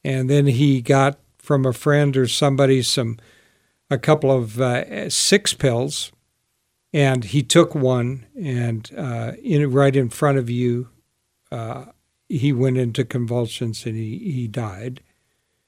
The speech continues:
So, uh, the reason that I'm telling you that rather than ha-, asking Tony about it is those things are always difficult for us to talk about.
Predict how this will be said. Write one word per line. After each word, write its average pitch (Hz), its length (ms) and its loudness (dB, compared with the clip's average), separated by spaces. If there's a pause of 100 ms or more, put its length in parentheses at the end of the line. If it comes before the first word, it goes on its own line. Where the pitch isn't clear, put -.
(460)
So, 139 720 4
uh, 127 240 -6
the 131 120 -2
reason 151 380 4
that 139 100 2
I'm 160 240 4
telling 147 380 0
you 135 120 2
that 131 240 2
rather 139 400 2
than 123 200 0
ha-, 123 60 2
asking 139 640 2
Tony 135 340 2
about 120 280 0
it 120 120 -2
is 120 220 -2
those 175 240 4
things 147 240 0
are 127 160 2
always 131 320 2
difficult 123 540 -4
for 127 180 -2
us 120 220 -2
to 117 80 -8
talk 123 340 -2
about. 127 340 -2